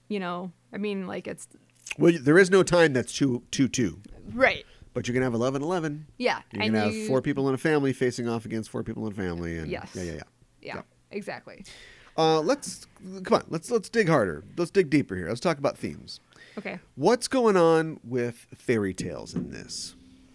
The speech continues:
Speaker 2: If we begin with the
Speaker 1: Mm-hmm.
Speaker 2: story of a child
Speaker 1: Mm-hmm.
Speaker 2: and really a woman who, one woman who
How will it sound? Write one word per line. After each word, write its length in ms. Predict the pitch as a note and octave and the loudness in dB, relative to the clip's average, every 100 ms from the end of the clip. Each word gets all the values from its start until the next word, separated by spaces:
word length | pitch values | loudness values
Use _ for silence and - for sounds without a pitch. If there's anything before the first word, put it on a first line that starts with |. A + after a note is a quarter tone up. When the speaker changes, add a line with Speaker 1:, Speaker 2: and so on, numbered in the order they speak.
| _ _ _ - _ | _ _ _ -20 _
Speaker 2:
If 480 | E3+ A#3 A#3 - - - _ _ _ _ _ C3 | 8 8 6 -16 -18 -20 _ _ _ _ _ 2
we 360 | D3+ D#3 E3 - | 4 4 0 -4
begin 720 | B2+ B2 D3 A#2+ D#2+ G#2 A2 - | -6 0 2 2 0 -8 -12 -8
with 120 | D#3 A#2 | -6 -4
the 60 | |
Speaker 1:
Mm-hmm. 60 | - G3 | -6 -4
Speaker 2:
story 260 | A#2 G#2+ | -2 -2
of 60 | A2 | -2
a 60 | |
child 480 | B2 F#2 - A2+ A2 _ | -4 -6 -6 -10 -14 _
Speaker 1:
Mm-hmm. 300 | F#3+ F#3+ E3+ F3 - _ | -12 -12 -10 -14 -16 _
Speaker 2:
and 240 | D3 D3+ D3 | 0 2 2
really 420 | B3 A3 G3+ F#3 - | 0 0 0 -4 -2
a 80 | C#3+ | 0
woman 580 | D3 D3 C#3+ C#3+ C#3 - | 4 6 4 2 -6 -12
who, 600 | - C3+ A#2+ A#2+ A#2 A#2+ _ _ _ | 0 0 2 0 -2 -6 _ _ _
one 300 | A#2 D#3 A3 | 0 4 4
woman 380 | C3 G2 E2+ B2 | 2 -4 -6 -8
who 640 | G2 A2 G2 F#2+ F#2 G2+ | -6 -2 -2 -2 -4 -6